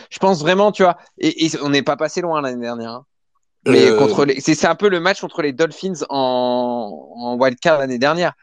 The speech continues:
Speaker 1: C'est,
Speaker 2: Moi,
Speaker 1: enfin,
Speaker 2: moi,
Speaker 1: tu
Speaker 2: j'ai
Speaker 1: te mets en
Speaker 2: partagé
Speaker 1: position de le perdre, mais tu le gagnes à la fin, donc, euh, tu, on oublie et limite, allez, on passe à la suite, c'est week, week, week to week, week, week to week league, on, on s'en fout. Mais
Speaker 2: Moi, j'ai par-,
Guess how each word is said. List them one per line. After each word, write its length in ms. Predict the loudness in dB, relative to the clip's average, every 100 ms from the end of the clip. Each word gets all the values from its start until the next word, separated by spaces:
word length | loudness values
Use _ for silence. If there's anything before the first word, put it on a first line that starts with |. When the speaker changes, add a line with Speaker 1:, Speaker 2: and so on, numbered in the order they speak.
| _ _
Speaker 1:
C'est, 200 | -12 -12 _
Speaker 2:
Moi, 120 | 0 2
Speaker 1:
enfin, 240 | 2 0 -2 -2 -2 0
Speaker 2:
moi, 140 | 0 2
Speaker 1:
tu 60 |
Speaker 2:
j'ai 60 | 4
Speaker 1:
te 60 |
mets 40 | 4
en 20 |
Speaker 2:
partagé 160 | 4 0
Speaker 1:
position 200 | 2 2
de 40 |
le 100 | 4
perdre, 200 | 2 0
mais 60 | -2
tu 120 | -4
le 40 |
gagnes 180 | 0 2
à 40 |
la 100 | 2
fin, 140 | 0 -2
donc, 220 | -4 -10
euh, 160 | -14 -10
tu, 100 | -8
on 380 | -6 -4 -4 -4
oublie 300 | -6 -4 -2
et 40 |
limite, 240 | -2 0 2
allez, 100 | 2
on 80 | 2
passe 200 | 2 2
à 60 |
la 120 | 2
suite, 220 | 0 -6 -2
c'est 220 | 0 2
week, 200 | 0 -6
week, 300 | -8 -8 -4
week 240 | -4 -4 -4
to 80 |
week, 160 | -4 0
week, 360 | 2 2 -2 -4
week 220 | -6 -4
to 100 | -6
week 140 | -4 -4
league, 200 | 0 2
on, 240 | 2 0 -2
on 80 |
s'en 140 | -2 -2
fout. 180 | -4 -14 _ _ _
Mais 200 | 2 2 2
Speaker 2:
Moi, 100 | 2
j'ai 120 | 0 0
par-, 180 | -4